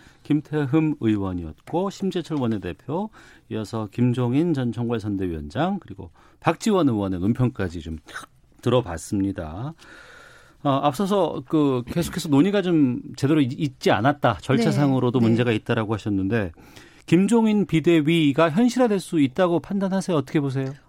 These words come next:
Speaker 2: 어, 저는 지금으로서는 그 가능성이 매우 높다고 생각을 해요.
Speaker 1: 어.
Speaker 2: 예, 그럼에도 절차상의 하자가 있지만, 그럼에도
Speaker 1: 있지만,
Speaker 2: 불구하고,
Speaker 1: 결국엔.
Speaker 2: 그러니까 제가 이제 말씀드린 거는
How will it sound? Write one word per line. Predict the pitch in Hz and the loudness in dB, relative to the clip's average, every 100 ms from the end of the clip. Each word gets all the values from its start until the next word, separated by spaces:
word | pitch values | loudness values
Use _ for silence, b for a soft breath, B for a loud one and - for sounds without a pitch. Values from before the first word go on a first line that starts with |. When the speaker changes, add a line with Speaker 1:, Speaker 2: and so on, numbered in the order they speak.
| _ | _
Speaker 2:
어, | 214 208 | -4 -2
저는 | 277 311 | -2 -2
지금으로서는 | 320 226 269 285 285 262 240 226 233 | -2 -2 -2 -2 -2 -4 -6 -4 -4
그 | |
가능성이 | 226 185 180 208 226 202 | -6 -6 -6 -6 -6 -6
매우 | 170 180 | -6 -4
높다고 | 175 175 190 180 | -6 -6 -8 -8
생각을 | 196 202 185 190 | -8 -8 -8 -2
해요. | 127 | 2
Speaker 1:
어. | 113 104 101 98 | 2 2 -4 -6
Speaker 2:
예, | 180 165 | -8 -2
그럼에도 | 220 240 233 208 | 0 0 0 -2
절차상의 | - 196 262 247 226 | -2 -4 -2 -2 0
하자가 | 240 262 254 240 | -2 -2 -2 -2
있지만, | 180 - 196 233 | -4 -6 -4 -4
그럼에도 | 240 196 208 | -2 -2 0
Speaker 1:
있지만, | 208 214 190 | 2 2 2
Speaker 2:
불구하고, | 190 190 180 185 240 262 | 0 -2 -4 0 0 2
Speaker 1:
결국엔. | 120 107 | 0 0
Speaker 2:
그러니까 | 113 104 202 | 0 0 0
제가 | 208 233 254 240 | 0 2 2 0
이제 | 220 | -2
말씀드린 | 175 - 190 190 | -4 -6 -8 -6
거는 | 185 190 | -6 -8